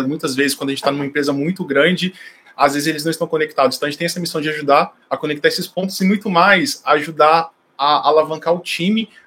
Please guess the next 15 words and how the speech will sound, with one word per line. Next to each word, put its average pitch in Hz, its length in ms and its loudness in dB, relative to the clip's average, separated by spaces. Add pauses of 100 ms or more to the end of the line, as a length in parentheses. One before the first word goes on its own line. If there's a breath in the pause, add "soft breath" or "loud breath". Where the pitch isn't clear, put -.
(120)
no 170 100 -4
sentido 175 420 -4
de 170 200 -6
que 170 520 -4
o 170 80 -6
time 190 280 -2
tá 202 100 2
ali 180 180 2
pra 190 140 -4
fazer 160 760 0
pesquisa, 131 600 -6
o 131 60 -10
time 147 300 -8
tá 147 160 2
ali 147 280 -2